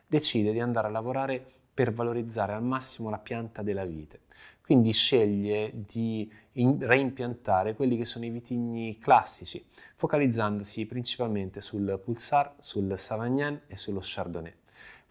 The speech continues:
Va però a individuare nel sesto di impianto da oltre settemila piante la sua linea,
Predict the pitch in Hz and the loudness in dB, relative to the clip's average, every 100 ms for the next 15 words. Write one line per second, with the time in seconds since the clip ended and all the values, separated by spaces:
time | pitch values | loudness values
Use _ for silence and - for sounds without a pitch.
0 | - 131 - 131 107 101 107 113 117 117 | -2 0 0 0 0 -2 -6 -8 -6 -4
1 | 120 113 101 92 98 104 101 101 95 - | -4 0 0 0 -4 -6 -8 -6 -6 -4
2 | 131 - - 104 107 101 120 113 101 101 | -4 -4 -2 -2 -4 -4 -4 -2 -4 -4
3 | 101 92 - _ - 104 123 120 - 107 | -4 -4 -8 _ 0 6 6 6 0 -8
4 | 113 - 113 113 107 104 104 104 135 131 | -8 -10 -8 -4 0 2 2 0 -4 -2
5 | 139 135 135 135 - _ - 110 - 117 | -4 -2 -2 -2 -12 _ -2 0 0 2
6 | 113 110 104 104 - 170 147 92 | 4 6 4 2 0 2 2 0